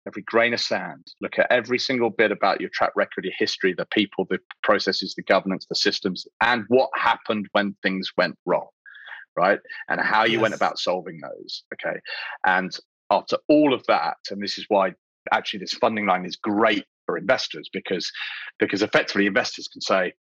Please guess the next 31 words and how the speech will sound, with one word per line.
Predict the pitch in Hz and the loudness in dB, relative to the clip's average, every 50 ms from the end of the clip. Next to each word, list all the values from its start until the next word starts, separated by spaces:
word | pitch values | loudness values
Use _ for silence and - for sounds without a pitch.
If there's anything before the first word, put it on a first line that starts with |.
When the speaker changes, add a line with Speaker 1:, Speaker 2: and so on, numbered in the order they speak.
| _ - | _ -2
Speaker 1:
"Oh, | 139 117 - - | 0 0 0 0
great, | - 127 135 131 - | 2 2 2 2 0
they | 196 196 | -2 0
closed | - 147 147 123 127 | 2 0 0 2 0
a | |
massive | 117 127 139 123 - - 95 - | 0 0 0 0 0 -6 -2 0
funding | - 139 135 123 104 80 80 | 0 0 0 -2 -6 -10 -10
line. | 80 76 85 104 - - - _ | -10 -12 -12 -14 -16 -20 -2 _
That | 143 151 | 2 2
was | 160 143 | 2 2
because | - 135 - - 117 | -2 -4 -2 -2 -4
of | 113 110 | -4 -4
seven | - - - 160 131 110 113 110 | -4 0 2 2 2 2 -2 -2
months | 113 107 - - | -2 -4 -4 -8
of | - | -12
due | - - 95 | -12 -6 -2
diligence. | - 139 156 147 - - 69 - - | 0 2 2 0 -2 -6 -10 -12 -12
Great, | - - 143 170 175 160 139 - - | -8 -4 0 2 2 2 2 0 -4
someone | - - - - 165 180 185 165 156 | -6 -4 0 2 2 2 4 2 2
else | 160 147 - - | 2 0 -2 -6
has | 113 107 | -12 -6
done | - 131 117 117 | -4 -4 -4 -2
all | 113 107 101 | -6 -6 -4
of | 95 | -4
that | 107 - - | -4 -2 0
work, | 135 139 135 117 - - - | 2 4 4 2 2 -2 -2
and | 113 131 | -2 -2
actually | 143 - - - - 87 120 | -2 -2 -6 -12 -12 -12 -12
these | 131 113 | -12 -8
guys | - - 104 - | -4 -4 -4 -4
are | - | -6